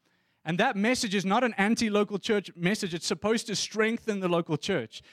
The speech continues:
It means that what we do in this little room actually has an impact and an effect on people on the other side of the planet that you've never met before. It should increase the intensity a-,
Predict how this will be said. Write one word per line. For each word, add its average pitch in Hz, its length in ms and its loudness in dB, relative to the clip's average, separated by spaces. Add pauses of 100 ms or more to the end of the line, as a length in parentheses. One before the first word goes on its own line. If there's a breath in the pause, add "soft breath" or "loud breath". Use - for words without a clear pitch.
(180 loud breath)
It 185 100 0
means 214 280 2
that 208 160 2
what 233 260 2
we 262 160 2
do 233 300 2
in 202 160 0
this 240 240 0
little 233 180 0
room 214 400 0
actually 233 400 -2
has 220 160 0
an 196 120 -2
impact 233 500 -2
and 220 100 0
an 208 100 2
effect 226 420 0
on 196 140 0
people 220 320 0
on 185 100 4
the 202 120 4
other 220 220 2
side 226 240 0
of 196 60 -8
the 190 80 0
planet 226 360 -6
that 196 80 -4
you've 190 160 2
never 226 240 -2
met 220 240 0
before. 190 440 0 (1200)
It 196 160 0
should 262 240 2
increase 254 760 2
the 247 160 0
intensity 240 720 0
a-, 202 160 -4